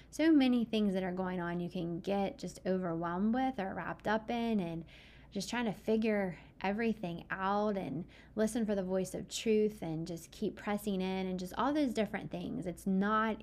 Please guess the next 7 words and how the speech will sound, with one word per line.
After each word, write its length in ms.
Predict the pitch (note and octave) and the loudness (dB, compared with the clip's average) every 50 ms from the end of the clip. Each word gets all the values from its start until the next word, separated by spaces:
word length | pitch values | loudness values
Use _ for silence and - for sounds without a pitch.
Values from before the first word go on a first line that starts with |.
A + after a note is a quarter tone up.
| - - - | -12 -8 -4
easy. 520 | - G3 G3 F#3+ F3 - - - - - - - | -2 0 0 0 -2 -4 -6 -10 -10 -12 -10 -8
It 100 | - E3+ | -4 -4
is 200 | D#3+ E3+ F3 F3 | -2 -2 -2 -2
not 340 | F#3 F#3+ F#3 F3+ F#3 F#3+ - - | -2 -2 0 0 0 0 -2 -2
easy 320 | - F#3+ F#3 F3 F3+ F3+ | -2 -2 0 0 -2 -2
work. 380 | F3+ F#3 D#3+ - - F3 - - | -2 -2 -2 -4 -4 -6 -10 -10
And, 360 | - E3+ E3 F3 - - - | -10 -8 -6 -6 -6 -6 -8